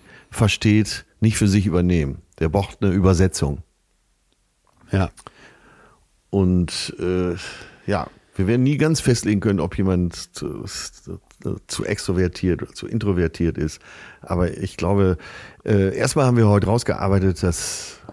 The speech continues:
Speaker 1: äh, eben nicht das eine besser ist als das andere, sondern eben nur eine Variante. Ja, und die Introversion auch ganz schön viele Vorteile hat.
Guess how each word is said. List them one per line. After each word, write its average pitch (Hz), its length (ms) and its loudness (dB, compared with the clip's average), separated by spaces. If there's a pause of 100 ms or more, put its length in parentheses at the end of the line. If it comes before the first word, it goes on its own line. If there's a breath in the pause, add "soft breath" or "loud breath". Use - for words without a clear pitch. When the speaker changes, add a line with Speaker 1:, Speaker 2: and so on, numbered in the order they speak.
Speaker 1:
äh, - 1500 -18
eben 87 200 2
nicht 90 340 -2
das 95 220 -2
eine 101 240 2
besser 104 240 2
ist 95 140 -2
als 92 120 -4
das 82 180 -2
andere, 113 460 0 (800 loud breath)
sondern 82 540 0
eben 85 260 -2
nur 87 120 2
eine 82 180 2
Variante. 90 720 0 (1300)
Ja, 73 100 -2
und - 180 -2
die 101 80 2
Introversion 92 800 2
auch 95 160 -4
ganz 95 180 0
schön 87 140 0
viele 85 180 0
Vorteile 73 440 -2
hat. 67 220 -4